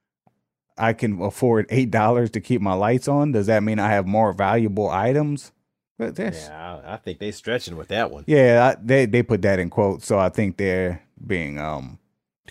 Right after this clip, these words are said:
Speaker 1: kind of facetious with that one. But, uh, some studies have shown that less crimes occur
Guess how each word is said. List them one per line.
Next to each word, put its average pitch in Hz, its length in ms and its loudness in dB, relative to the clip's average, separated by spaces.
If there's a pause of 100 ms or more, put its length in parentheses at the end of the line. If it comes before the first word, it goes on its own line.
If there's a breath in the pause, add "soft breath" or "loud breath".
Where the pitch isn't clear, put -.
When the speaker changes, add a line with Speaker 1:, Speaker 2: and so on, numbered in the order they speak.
Speaker 1:
kind 98 240 -4
of 82 100 -8
facetious 95 680 -8
with 90 160 -10
that 87 220 -2
one. 65 280 -10 (500)
But, 110 200 2
uh, 104 260 2
some 160 380 2
studies 135 640 4
have 110 120 2
shown 117 440 2
that 101 260 2
less 120 240 2
crimes 117 500 0
occur 113 640 0